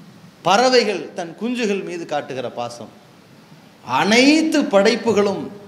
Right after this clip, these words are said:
தன்னுடைய பிள்ளைகள் மீது காட்டுகிற பாசம் வந்து அல்லாஹ்விடத்தில் இருக்கிற அந்த கருணை நூறு மடங்குல ஒரு பிட்டு. அது ஒரு பிட்டு இவ்வளோ இருக்கு, தொண்ணூத்தொன்பது எவ்வளோ இருக்கும்?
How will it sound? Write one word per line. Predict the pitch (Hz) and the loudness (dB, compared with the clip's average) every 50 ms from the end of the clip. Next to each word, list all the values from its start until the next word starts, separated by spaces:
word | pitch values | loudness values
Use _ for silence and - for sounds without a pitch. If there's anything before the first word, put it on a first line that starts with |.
| - - - | -20 -10 -4
தன்னுடைய | - 160 196 214 220 220 220 220 208 185 - | -2 0 0 2 2 2 2 2 2 2 0
பிள்ளைகள் | 202 - 185 220 240 247 233 214 214 208 | -2 -4 -2 2 2 4 2 2 0 -2
மீது | 202 214 247 262 247 208 | -4 -4 -4 -4 -4 -4
காட்டுகிற | - 180 175 175 - 170 160 143 139 | -2 -2 -2 -2 -2 -6 -6 -6 -6
பாசம் | - 151 147 156 156 - 165 147 | -2 -2 -2 -2 -2 -4 -8 -8
வந்து | 135 131 123 123 131 160 226 277 320 - - - - - - - - - - - - - | -8 -8 -8 -6 -2 -2 0 -2 -2 -6 -12 -18 -20 -20 -20 -20 -20 -20 -20 -20 -14 -8
அல்லாஹ்விடத்தில் | - 151 196 226 254 254 240 233 214 196 196 196 202 180 | -6 -4 2 4 6 6 6 6 4 0 -2 -2 -4 -4
இருக்கிற | 175 165 170 - 208 190 | -4 -6 -6 -4 -4 -2
அந்த | 180 165 160 190 | -2 -2 -4 -6
கருணை | - - 156 156 165 185 190 170 160 147 123 113 110 - - - - - - - - - - - - - - - - - | -6 -4 -4 -2 -2 -2 -2 -2 -2 -4 -4 -6 -10 -14 -18 -20 -20 -20 -20 -20 -20 -20 -20 -20 -20 -20 -20 -20 -16 -10
நூறு | 143 170 214 254 285 302 294 269 | -2 0 0 2 4 4 2 2
மடங்குல | 214 196 180 175 175 175 190 247 294 - - - - - | 2 0 -2 -2 -2 -2 -2 -4 -4 -4 -8 -12 -10 -6
ஒரு | 143 156 175 170 170 - | -4 -2 -2 -2 -2 -2
பிட்டு. | - 214 220 - - 277 | -2 -4 -4 0 2 2
அது | 185 - - - - - - - - - - - - - - - - _ - - - | 2 2 0 -6 -14 -16 -18 -20 -20 -20 -20 -20 -20 -20 -20 -20 -20 _ -20 -10 0
ஒரு | 123 170 214 233 202 | 2 4 4 4 4
பிட்டு | 226 240 - - 240 254 | 2 0 2 2 4 4
இவ்வளோ | 247 233 240 233 | 6 6 4 4
இருக்கு, | 220 220 214 214 214 180 - - - - - _ _ _ - | 2 0 -2 -6 -10 -10 -12 -16 -20 -20 -20 _ _ _ -4
தொண்ணூத்தொன்பது | 220 220 247 262 254 254 254 240 226 220 | -4 -2 -2 -2 0 0 0 2 2 2
எவ்வளோ | 214 202 190 | 2 0 -2
இருக்கும்? | 185 160 135 185 147 110 | -4 -6 -8 -10 -12 -14